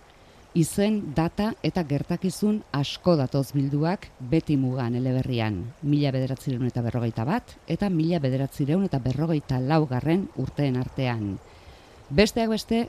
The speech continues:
Dedek indarrean jarritako sarea erretzat jo zutenean, martxan jarri zuten beste sare bat, Komet deitu zioten.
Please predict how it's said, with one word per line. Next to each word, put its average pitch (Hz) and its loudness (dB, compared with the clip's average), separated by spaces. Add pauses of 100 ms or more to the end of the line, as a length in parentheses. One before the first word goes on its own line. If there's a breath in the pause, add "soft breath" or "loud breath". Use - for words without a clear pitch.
Dedek 147 2 (100)
indarrean 143 2
jarritako 151 -2
sarea 143 0 (500 loud breath)
erretzat 151 2 (160)
jo 180 2
zutenean, 170 0 (580)
martxan 151 4
jarri 139 0
zuten 175 0
beste 147 0
sare 131 -4
bat, 113 -4 (120)
Komet 165 0
deitu 143 -2
zioten. 120 -2